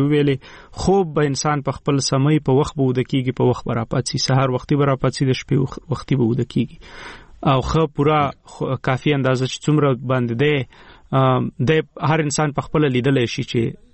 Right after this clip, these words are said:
زما د پاره څومره خوب ضروري دی. زه چې سهار راپاڅم، زه خوشحاله یم، که نه ستړی یم، خوب ته مې بیا هم ضرورت پیښیږي او که نه. نو که انسان تازه راپاڅي او په خپله راپاڅي، بغیر د چا د زور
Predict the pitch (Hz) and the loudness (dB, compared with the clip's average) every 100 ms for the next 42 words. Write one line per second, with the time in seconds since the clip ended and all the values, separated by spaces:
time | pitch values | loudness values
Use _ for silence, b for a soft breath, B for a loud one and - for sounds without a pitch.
0 | - 131 120 143 131 135 131 131 147 151 | -8 -4 0 2 0 0 0 0 0 0
1 | 139 151 139 151 143 160 156 151 B B | 2 0 2 0 2 2 2 0 B B
2 | B B 131 143 - 131 139 139 135 143 | B B -2 0 0 0 2 0 -2 -2
3 | 143 147 135 127 - 127 151 151 151 147 | -2 -2 -2 -4 -4 -2 0 2 2 2
4 | 143 135 b b - - 135 139 - 156 | 0 -2 b b -8 -2 0 0 0 0
5 | 160 151 147 143 139 131 147 143 120 - | 2 2 0 0 -2 -2 0 0 -2 -12
6 | - - - 135 127 120 143 147 143 135 | -12 -10 -2 2 2 2 0 0 0 0
7 | 131 147 - 139 131 143 135 131 123 127 | 2 0 -2 -4 0 0 2 -2 0 0
8 | 135 135 B B B - 135 131 143 - | 0 0 B B B 0 0 2 -2 -4
9 | - 147 135 160 156 151 139 135 170 151 | -2 0 2 0 0 0 0 0 0 0
10 | 139 127 - 147 127 123 - 180 160 135 | -2 -4 0 0 0 -4 -2 0 0 -2
11 | - 127 - 143 131 135 151 131 127 139 | -2 -4 -2 0 0 2 0 -2 -4 -2
12 | 123 120 117 143 147 123 | 0 0 2 2 2 -2